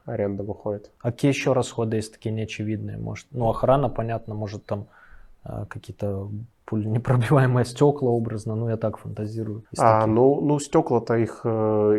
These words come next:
Speaker 1: либо двери какие-то, да, которые невозможно, сложно вынести, да, очень. То есть это-то единичный расход, это один раз
Speaker 2: Мгм.
Speaker 1: вложился уже в инфраструктуру и всё, офисы, и по факту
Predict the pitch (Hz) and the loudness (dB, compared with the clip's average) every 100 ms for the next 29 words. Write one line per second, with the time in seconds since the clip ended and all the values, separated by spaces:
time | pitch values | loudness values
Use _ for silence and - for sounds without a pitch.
0 | 107 110 113 110 113 110 107 - 120 - | 2 0 0 4 4 4 0 -8 -10 -8
1 | 113 120 123 123 120 110 107 104 104 104 | -2 0 0 0 -6 -4 -2 -4 -4 -2
2 | 104 104 107 107 110 - 117 107 104 101 | 0 0 2 0 -2 2 2 4 0 0
3 | 104 98 - 101 104 104 - 104 104 - | -2 -4 -8 -2 0 0 -2 -10 -8 -6
4 | 107 - 104 104 117 151 - 110 101 - | -8 -6 -4 -2 0 -2 -2 -2 -4 -4
5 | 98 98 101 98 107 104 117 110 98 110 | -4 -2 -2 -2 0 0 0 -2 -4 -4
6 | 147 - 101 98 92 92 90 - 135 110 | -4 -4 -6 -6 -4 -6 -6 -8 -6 -6
7 | 110 - 113 - 110 104 101 101 107 98 | -6 -6 -6 -2 -2 -2 -2 -6 -6 -4
8 | 98 98 113 107 98 - 107 110 107 - | -4 -2 -2 -2 -4 -12 -14 -16 -16 -16
9 | - - 95 - 101 107 | -14 -12 -12 -12 -14 -14